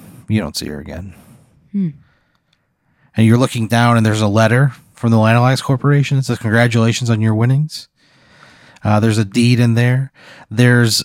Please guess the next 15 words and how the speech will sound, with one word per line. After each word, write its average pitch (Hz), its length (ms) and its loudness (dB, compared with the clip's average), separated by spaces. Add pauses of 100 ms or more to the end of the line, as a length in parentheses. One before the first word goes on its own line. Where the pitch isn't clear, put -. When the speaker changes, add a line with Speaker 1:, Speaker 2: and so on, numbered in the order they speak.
Speaker 1:
uh, 110 360 0
one 123 300 2
hundred 139 480 4
thousand 123 380 2
dollars 123 500 2
of 113 300 0
interior 120 680 2
decorating 127 800 0 (300)
from, 117 180 -2
like, 113 140 2
a 104 40 -2
bunch 117 200 -2
of 110 100 -2
local 113 320 -2
sponsors. 110 720 -4